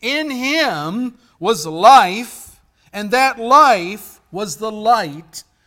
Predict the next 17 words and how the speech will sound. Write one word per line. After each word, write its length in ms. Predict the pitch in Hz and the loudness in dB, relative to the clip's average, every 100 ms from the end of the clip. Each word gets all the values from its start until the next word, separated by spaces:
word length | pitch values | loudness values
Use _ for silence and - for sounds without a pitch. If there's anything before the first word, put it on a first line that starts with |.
| _ _ - | _ _ -8
of 240 | 160 139 | -8 -8
men." 520 | 135 135 135 110 95 | -12 -12 -12 -16 -20
John 320 | 95 135 131 131 | -16 -14 -14 -14
one, 300 | 139 107 104 _ _ _ | -16 -18 -20 _ _ _
verse 260 | 117 113 120 | -20 -20 -20
one 200 | 110 101 | -20 -20
and 140 | 104 | -20
two. 320 | - 123 92 85 _ _ | -20 -20 -20 _ _ _
The 200 | 151 208 | -10 -8
word 1200 | 190 156 175 311 349 262 170 147 165 226 240 254 _ _ _ - | -8 -12 -4 4 8 8 6 -2 -2 -2 -4 -10 _ _ _ -4
of 280 | 214 208 - | 0 0 -2
creation, 1120 | 208 208 196 240 285 - 214 160 165 240 233 _ _ _ _ _ _ | -14 -10 -4 -2 -2 -4 -4 -6 -6 -10 -12 _ _ _ _ _ _
which 260 | 170 170 - | -12 -12 -4
God 300 | 196 220 196 | 2 2 2
the 100 | 196 | -6
Father 440 | - 214 214 202 | -4 -4 -4 -6
spoke 920 | 190 - - - 294 254 190 240 - | -8 -10 -10 -2 4 4 2 -6 -14